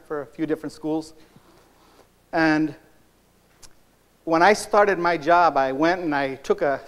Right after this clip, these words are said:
course with, uh, Stephen Covey called First Things First on how to order and structure my day. Any of you guys taken that?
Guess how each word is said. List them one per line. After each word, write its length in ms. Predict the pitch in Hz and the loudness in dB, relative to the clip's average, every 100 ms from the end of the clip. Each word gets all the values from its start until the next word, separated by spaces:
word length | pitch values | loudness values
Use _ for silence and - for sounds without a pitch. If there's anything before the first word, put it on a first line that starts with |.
| - _ - | -20 _ 0
course 440 | 208 202 - - | 4 6 4 -2
with, 380 | 151 143 135 - - _ _ _ - | -2 -2 -2 -8 -20 _ _ _ -4
uh, 220 | 139 131 | -2 -2
Stephen 380 | - - 208 185 | -4 -4 -2 -2
Covey 360 | - 190 165 139 - - _ _ _ - _ _ _ - | 2 4 4 -4 -12 -20 _ _ _ -20 _ _ _ 4
called 280 | 170 156 - | 4 6 4
First 280 | 196 196 | 4 4
Things 220 | 185 170 - | -4 -4 0
First 460 | 190 160 - - - - _ _ _ - | 2 2 0 -14 -20 -20 _ _ _ -6
on 120 | 151 | 0
how 140 | 175 | 2
to 60 | 170 | 2
order 360 | - 190 175 165 | 4 4 4 0
and 80 | |
structure 400 | - - 165 - | -2 0 0 -2
my 160 | 156 147 | -4 -4
day. 300 | 143 151 131 - | -2 -2 -4 -8
Any 80 | 180 | -6
of 60 | |
you 100 | 180 | -2
guys 160 | 175 175 | -2 0
taken 280 | 190 185 190 | -4 -4 -6
that? 280 | 196 - | -6 -8